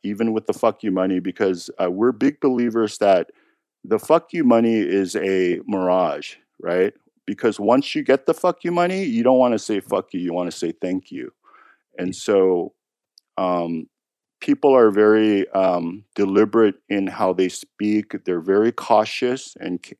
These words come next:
Speaker 1: you know, uh, careful in how they, um, speak publicly. And so I think, um, that reflects in your speed of writing content versus mine.
Speaker 2: Yeah.
Speaker 1: Um, you know, it's not that I don't care. It's that the damage to me, the harm to me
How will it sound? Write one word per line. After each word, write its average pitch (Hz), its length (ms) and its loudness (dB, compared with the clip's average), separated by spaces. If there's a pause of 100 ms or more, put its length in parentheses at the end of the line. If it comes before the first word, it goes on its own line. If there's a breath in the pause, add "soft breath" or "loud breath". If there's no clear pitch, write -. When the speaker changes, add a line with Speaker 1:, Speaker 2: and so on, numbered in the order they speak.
Speaker 1:
you 98 100 -6
know, 85 300 -8 (420)
uh, 87 240 -6
careful 143 680 -2 (600 soft breath)
in 101 200 -4
how 101 240 0
they, 95 340 2 (140)
um, 82 400 -4
speak - 400 -10
publicly. 92 640 0
And 82 180 -4
so 90 260 0
I 90 120 0
think, 117 480 -4
um, 92 480 -2 (420)
that 113 240 4
reflects 110 580 0
in 95 380 -2
your 98 260 0
speed 98 440 -4
of 85 260 0
writing 90 380 0
content 87 480 -6
versus 82 360 -10
mine. 87 460 -6 (540)
Speaker 2:
Yeah. 87 160 -8
Speaker 1:
Um, 80 280 -6 (680)
you - 100 -6
know, 165 180 -8
it's - 240 0
not 170 200 4
that 139 160 6
I 104 100 4
don't 85 220 -2
care. 107 440 4
It's - 240 -2
that 117 300 2
the 104 100 4
damage 120 760 2
to 120 120 -2
me, 107 300 2
the 98 140 2
harm 117 340 2
to - 160 -8
me 98 540 0